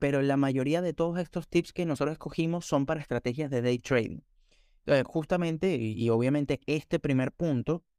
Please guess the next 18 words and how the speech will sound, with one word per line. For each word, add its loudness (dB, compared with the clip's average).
va 4
directamente 0
relacionado 0
para 0
operaciones -2
int-, -2
intradía. 0
Eh, -2
generalmente, -2
generalmente 0
no, 0
yo 2
diría 0
que -4
la 2
mayoría 0
del -2
tiempo, -4